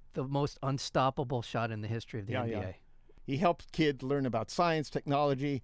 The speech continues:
Speaker 2: engineering, and math in the Skyhook Foundation.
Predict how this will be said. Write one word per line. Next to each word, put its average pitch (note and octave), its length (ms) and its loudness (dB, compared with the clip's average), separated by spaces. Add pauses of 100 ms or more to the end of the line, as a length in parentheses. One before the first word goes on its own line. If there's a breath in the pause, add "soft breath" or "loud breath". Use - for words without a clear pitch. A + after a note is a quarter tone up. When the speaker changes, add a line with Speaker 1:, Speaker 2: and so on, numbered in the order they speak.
(120)
Speaker 2:
engineering, C#3 540 2
and A#2+ 120 4
math A#2+ 360 0
in G#2+ 100 -2
the A2 80 -2
Skyhook A2 640 -4
Foundation. A2+ 720 -2